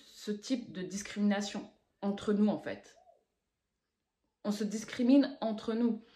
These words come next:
Vous avez été choqué par peut-être des femmes de votre famille ou de votre entourage qui ne savaient pas se comporter, qui ne prenaient pas forcément soin d'elles, qui ne s'aimaient pas, qui avaient un comportement qui, pour vous, ne représentait pas votre type de femme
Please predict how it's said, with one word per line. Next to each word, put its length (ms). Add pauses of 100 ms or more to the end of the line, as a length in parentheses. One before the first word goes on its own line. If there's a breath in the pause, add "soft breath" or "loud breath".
(180 loud breath)
Vous 140
avez 160
été 220
choqué 640 (260 loud breath)
par 220
peut-être 320
des 100
femmes 240
de 80
votre 260
famille 520 (220 loud breath)
ou 200
de 100
votre 280
entourage 500
qui 100
ne 60
savaient 220
pas 100
se 80
comporter, 500
qui 120
ne 200
prenaient 220
pas 220
forcément 400
soin 240
d'elles, 280 (300 loud breath)
qui 300
ne 120
s'aimaient 400
pas, 360 (240 loud breath)
qui 160
avaient 160
un 80
comportement 720 (180)
qui, 420
pour 200
vous, 180
ne 120
représentait 500
pas 360
votre 280
type 260
de 80
femme 240